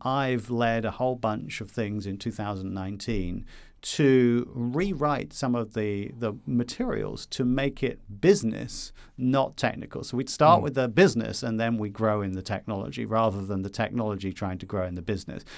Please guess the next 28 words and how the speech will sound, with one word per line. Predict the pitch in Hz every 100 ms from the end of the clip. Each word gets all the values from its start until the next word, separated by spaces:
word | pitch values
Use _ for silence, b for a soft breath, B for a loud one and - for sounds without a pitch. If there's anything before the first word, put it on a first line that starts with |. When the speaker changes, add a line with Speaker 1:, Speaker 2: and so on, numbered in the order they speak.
| B
Speaker 1:
And | 131 127
by | 160
that, | 147 120
we | 123
find | 120 131 120 104
a |
language | 107 135 120 107 107 107 -
which | 113 - -
boards | - 135 120 117 -
and | 98 101
leaders | 123 110 110 -
can | 120 107
understand | 101 101 - 117 104 101
because | 120 135 110
it's | 113
their | - 120 107
language | 107 143 147 131
of | 104 98
risk | 110 107 -
and | 101
it's | -
their | - 110
language | 107 95 98 104 107 -
of, | - - B B B
of | 120 104
resilience | 92 113 98 92 107 - 113
and, | 98 -
and, | 110 - -